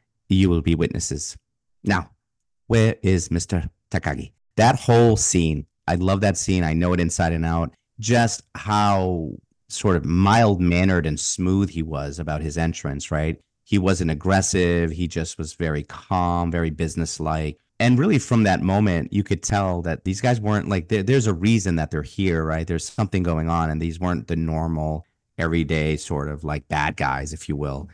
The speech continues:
So that whole sequence and just him walking around and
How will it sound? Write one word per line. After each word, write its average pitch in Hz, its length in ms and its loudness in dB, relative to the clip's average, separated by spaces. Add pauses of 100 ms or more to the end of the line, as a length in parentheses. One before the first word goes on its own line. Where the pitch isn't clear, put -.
(220)
So - 160 2
that 131 160 4
whole 120 180 2
sequence 82 680 -4
and 90 120 0
just 90 240 -4
him 117 140 4
walking 98 400 2
around 85 720 0 (160)
and 80 500 -4